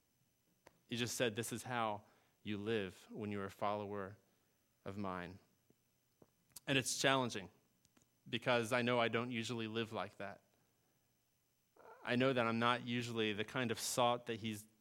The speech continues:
created us, created me to be. Yet the encouraging fact to me is I read this text again where he says, "You are the salt of the earth." He's speaking in the present tense. It's not a command.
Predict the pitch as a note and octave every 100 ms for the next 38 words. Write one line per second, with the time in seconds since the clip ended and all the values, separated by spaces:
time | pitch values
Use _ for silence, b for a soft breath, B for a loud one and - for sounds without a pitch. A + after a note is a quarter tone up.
0 | _ - B2 A2+ A#2+ G#2+ G#2 G2 - -
1 | - - - A2 A2 G2 A2 A2+ G#2+ G2+
2 | b b b b _ _ - A2 A2+ G2+
3 | F2 - _ _ _ _ _ _ _ _
4 | _ _ _ _ _ - B2+ C3 A#2+ D3+
5 | D3+ B2+ B2+ - A2+ A2+ - A2+ G#2+ G2+
6 | A2 A2 A#2+ B2+ A#2+ - - A2 - G#2+
7 | G2 F#2+ F#2+ - b b b b B2 A#2+
8 | C3+ A2 A2+ B2 C3 A2+ A2+ - - B2+
9 | B2+ B2 A#2+ - G2 F#2+ - - - _
10 | _ _ _ _ _ _ _ A#2+ - -
11 | B2+ - A2+ G2+ - G#2 G2 F#2 F#2+ G2
12 | - - - _ _ _ _ _ _ _
13 | _ _ _ - - A#2 A#2+ B2 B2+ G#2+
14 | G#2 G#2